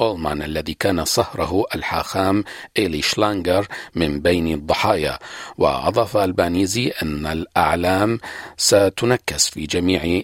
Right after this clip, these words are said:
المباني الحكومية التابعة للكومنولث في أنحاء البلاد، وسيكون شعار هذا اليوم "لينتصر النور"، على أن يعلن عن تفاصيل إضافية في نهاية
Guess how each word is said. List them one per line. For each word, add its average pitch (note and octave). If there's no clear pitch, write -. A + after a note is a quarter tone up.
المباني E2+
الحكومية F2
التابعة F#2
للكومنولث E2
في E2
أنحاء E2
البلاد، E2
وسيكون E2+
شعار D#2+
هذا E2+
اليوم F#2
"لينتصر D#2
النور"، E2
على D#2
أن C#2
يعلن E2
عن D2+
تفاصيل -
إضافية E2
في E2+
نهاية D2+